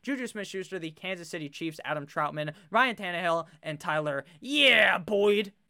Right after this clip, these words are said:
After Tyler Boyd, we see Jason Sanders, followed by A J Dillon and Gus Edwards. Gus Bus Edwards is one of my favorite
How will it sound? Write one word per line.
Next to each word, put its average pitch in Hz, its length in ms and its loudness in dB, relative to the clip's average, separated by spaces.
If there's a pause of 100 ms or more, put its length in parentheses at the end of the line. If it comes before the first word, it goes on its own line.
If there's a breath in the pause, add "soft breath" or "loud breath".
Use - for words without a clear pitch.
After 214 300 2
Tyler 196 320 4
Boyd, 170 280 -4
we 175 80 -10
see 170 200 -10
Jason 156 400 -6
Sanders, 262 400 -2
followed 233 220 2
by 196 220 2
A 262 200 -2
J 233 220 0
Dillon 185 580 -2
and 165 340 -2 (320 soft breath)
Gus 151 380 -2 (320)
Edwards. 127 400 -6
Gus 247 200 2
Bus 214 240 2
Edwards 185 400 0
is 170 140 -8
one 165 160 -2
of 156 160 -2
my 143 220 -2 (120)
favorite 233 420 0